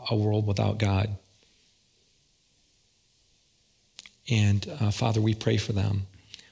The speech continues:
We pray that everyone would come to know and understand and realize the truth of who God is. We pray for that. But right now I'm praying for these men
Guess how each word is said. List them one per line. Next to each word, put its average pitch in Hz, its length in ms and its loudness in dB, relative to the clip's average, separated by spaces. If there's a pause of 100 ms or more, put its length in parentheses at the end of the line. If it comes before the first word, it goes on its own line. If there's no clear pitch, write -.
(120)
We 113 80 0
pray 127 220 0
that 113 180 0
everyone 113 440 0
would 107 140 0
come 113 200 0
to 104 100 2
know 104 380 2
and 113 140 -2
understand 104 720 0 (460)
and 110 100 0
realize 107 560 2
the 113 80 -6
truth 110 300 -4
of 107 80 -4
who 117 140 -2
God 104 240 2
is. 104 520 0 (1000)
We 123 80 0
pray 113 220 0
for 110 160 -2
that. 104 280 0
But - 200 -4
right 127 180 0
now 117 160 2
I'm 107 120 2
praying 113 220 0
for 107 140 -2
these 101 180 0
men 104 360 0